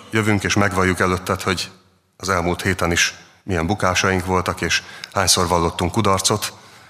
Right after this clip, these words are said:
akkor tudhatjuk, hogy nem a te ítéleteddel, hanem a te bocsánatoddal találkozunk. A te szelíd szemeddel, amely látja, tudja, hogy mit rontottunk el,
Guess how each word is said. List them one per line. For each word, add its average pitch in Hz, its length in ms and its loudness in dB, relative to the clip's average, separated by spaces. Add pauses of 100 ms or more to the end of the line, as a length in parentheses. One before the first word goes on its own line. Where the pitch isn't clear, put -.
(340)
akkor 101 180 -10
tudhatjuk, 92 420 -2
hogy 92 260 0 (320)
nem 90 180 -2
a 80 60 -2
te - 140 -2
ítéleteddel, 92 720 0
hanem 90 240 2
a 85 80 0
te - 100 -2
bocsánatoddal 80 640 -2
találkozunk. 87 720 -2 (1300)
A - 60 -20
te 87 280 -2
szelíd 85 320 2
szemeddel, 78 580 2
amely 90 400 0 (240)
látja, 87 800 -2
tudja, 82 580 -2
hogy 92 100 -2
mit 92 140 2
rontottunk 87 500 -2
el, 82 320 -2